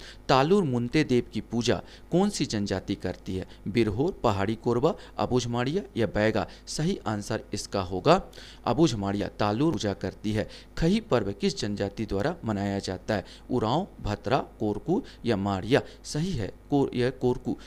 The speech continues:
कोरकू द्वारा खही पर्व को मनाया जाता है। धांगा बक्सर पर जनजाति का वृद्धों के लिए घर, बच्चों के लिए पृथक घर, घोटुल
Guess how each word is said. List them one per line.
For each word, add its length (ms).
कोरकू 320
द्वारा 260
खही 260
पर्व 360
को 220
मनाया 360
जाता 360
है। 160
धांगा 400
बक्सर 380
पर 240
जनजाति 580
का 120
वृद्धों 320
के 120
लिए 120
घर, 240
बच्चों 360
के 120
लिए 80
पृथक 420
घर, 120
घोटुल 380